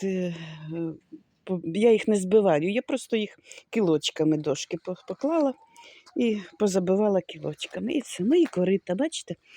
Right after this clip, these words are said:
Це до того, що оці мої корита, ось вони скільки вже років лежать у мене, і вони не потріскали. Хоча ось тріщина, вона була, оця тріщина, коли я ще робила його. Бо є такий газоблок, що він,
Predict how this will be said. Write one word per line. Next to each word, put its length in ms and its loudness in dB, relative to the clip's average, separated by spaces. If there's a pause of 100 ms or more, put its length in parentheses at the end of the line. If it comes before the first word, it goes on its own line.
(260)
Це 140 0
до 140 2
того, 360 2
що 320 0
оці 420 0 (600)
мої 440 4
корита, 540 0
ось 220 -4
вони 200 0
скільки 380 -6
вже 180 -2
років 360 -4
лежать 440 -6
у 40 0
мене, 300 0
і 60 0
вони 200 2
не 140 6
потріскали. 760 -2 (540)
Хоча 360 2
ось 280 2
тріщина, 760 2
вона 220 6
була, 440 4 (320)
оця 260 0
тріщина, 600 2
коли 240 4
я 120 2
ще 260 -2
робила 460 2
його. 280 -2 (1600)
Бо 140 0
є 160 4
такий 340 0
газоблок, 580 0
що 240 2
він, 200 4